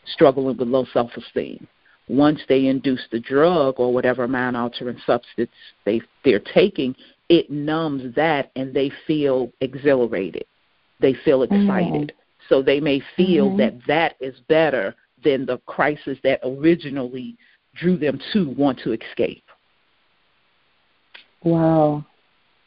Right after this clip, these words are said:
Speaker 2: Wow. That's really interesting. You know, I, I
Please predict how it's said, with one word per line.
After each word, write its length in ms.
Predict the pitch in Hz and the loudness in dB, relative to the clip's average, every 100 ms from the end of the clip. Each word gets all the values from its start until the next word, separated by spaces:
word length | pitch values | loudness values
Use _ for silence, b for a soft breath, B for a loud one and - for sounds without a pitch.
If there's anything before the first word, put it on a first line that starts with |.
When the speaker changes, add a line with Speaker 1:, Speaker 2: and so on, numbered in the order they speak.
| _ _ _ | _ _ _
Speaker 2:
Wow. 380 | 156 156 147 147 B B B B | 0 2 0 -2 B B B B
That's 260 | 180 180 - | 4 4 2
really 360 | 190 180 160 | 4 4 2
interesting. 840 | - 170 180 165 _ 156 147 143 151 _ b b - | -2 -6 -4 -8 _ -8 -6 -8 -10 _ b b 0
You 80 | 196 | 2
know, 220 | 180 160 | 4 2
I, 320 | 165 170 165 - - | -2 -2 -4 -6 -14
I 260 | 165 156 | -12 -12